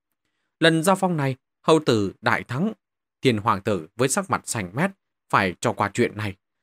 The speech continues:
Trong lòng mọi người đều lo lắng, sau này phải đối diện hai bên như thế nào đây? Nghe nói tư chất của Thiên Hoàng tử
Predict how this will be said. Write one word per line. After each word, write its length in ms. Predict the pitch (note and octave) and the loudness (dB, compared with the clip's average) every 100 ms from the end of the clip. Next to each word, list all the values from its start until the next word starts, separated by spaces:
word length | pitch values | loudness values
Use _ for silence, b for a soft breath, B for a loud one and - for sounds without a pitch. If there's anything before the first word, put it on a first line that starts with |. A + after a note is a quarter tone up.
| _ | _
Trong 140 | G#3+ F#3+ | 0 2
lòng 140 | D3 | 2
mọi 140 | C3+ A#2+ | 2 2
người 180 | B2+ | 0
đều 180 | A#2+ A#2+ | 2 2
lo 200 | C#3+ F#3+ | 2 0
lắng, 260 | D#3+ D3+ B3+ _ _ | 0 -4 -6 _ _
sau 140 | - A3+ | -2 2
này 120 | F#3+ | 2
phải 160 | F3 D3+ | 2 0
đối 160 | C4 | 0
diện 180 | F#3 A2 | 0 -2
hai 180 | A2 G#2+ | -2 -4
bên 240 | F#2+ G#2+ F#2+ | -2 -2 -2
như 80 | |
thế 120 | A2+ F3 | -4 -4
nào 180 | F#2 | -4
đây? 220 | F2+ B2+ A2+ _ _ _ _ _ _ _ _ | 0 0 0 _ _ _ _ _ _ _ _
Nghe 180 | B2 A#2+ | 0 2
nói 160 | G#2+ D3+ | 2 2
tư 180 | A#2+ | 0
chất 200 | G#2+ F#3+ | 0 -2
của 100 | A#2 | -2
Thiên 160 | G#2+ G#2+ | -2 -2
Hoàng 260 | G2+ G#2+ F#2+ | 0 -2 0
tử 280 | A2+ G2 | -2 -2